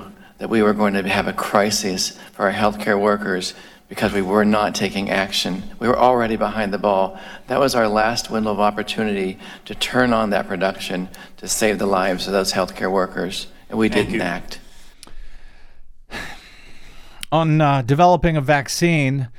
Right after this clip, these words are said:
Speaker 3: Bright warned lawmakers that even if one could be ready, there currently is no strategy for mass production.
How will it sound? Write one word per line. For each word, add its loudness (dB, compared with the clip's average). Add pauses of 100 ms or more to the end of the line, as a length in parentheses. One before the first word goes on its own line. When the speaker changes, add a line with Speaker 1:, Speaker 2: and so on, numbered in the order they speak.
(960)
Speaker 3:
Bright 2
warned 2
lawmakers 4
that 2
even 2
if 2
one 2
could 2
be 4
ready, 2 (480)
there 4
currently 2 (160)
is 2
no 2
strategy 0
for 0
mass 0
production. -4